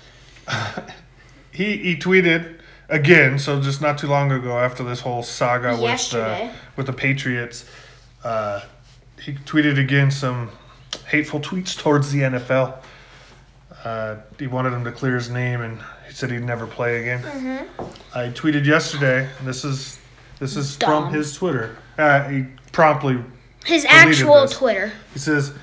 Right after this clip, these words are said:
Speaker 1: "Imagine conforming to a system, giving it a hundred percent to see them treat me like this is unfairly"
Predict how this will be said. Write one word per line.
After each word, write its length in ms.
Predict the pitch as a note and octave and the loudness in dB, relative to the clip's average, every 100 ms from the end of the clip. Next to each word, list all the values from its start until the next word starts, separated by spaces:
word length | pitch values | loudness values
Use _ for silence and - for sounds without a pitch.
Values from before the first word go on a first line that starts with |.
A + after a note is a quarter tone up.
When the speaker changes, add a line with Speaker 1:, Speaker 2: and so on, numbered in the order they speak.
| - - - | -20 -18 -4
Speaker 1:
"Imagine 560 | E3 A3+ C4 C#4+ C#4 | 2 4 4 4 0
conforming 580 | C4+ G3 - G3+ G#3+ A3+ | -4 -8 -2 2 2 2
to 100 | G#3+ | 0
a 40 | D#3+ | -2
system, 580 | - G#3+ G#3+ - A3 | -2 -4 -4 -4 -4
giving 320 | F3 G3 G#3 G#3 | -2 -2 0 -2
it 80 | D3+ | -2
a 60 | |
hundred 400 | C#3 - F#3+ A3+ | -6 -2 -2 -2
percent 460 | G#3+ G3+ F#3 F3 - | -6 -4 -2 -4 -4
to 80 | D3 | -6
see 220 | C#3 F#3 | -4 -2
them 180 | F#3 D#3 | -2 -2
treat 360 | C#3 E3+ G3+ F#3 | -4 -2 -2 -2
me 180 | F#3+ | -2
like 380 | F3+ D#3 D3+ C#3+ | 0 0 0 0
this 260 | D3+ D#3+ - | -2 -2 -2
is 160 | C#3 | -4
unfairly" 840 | C3+ C3+ C#3 C#3 C3+ C3+ A#2 G2+ F#2+ | -2 0 0 2 2 2 0 -6 -12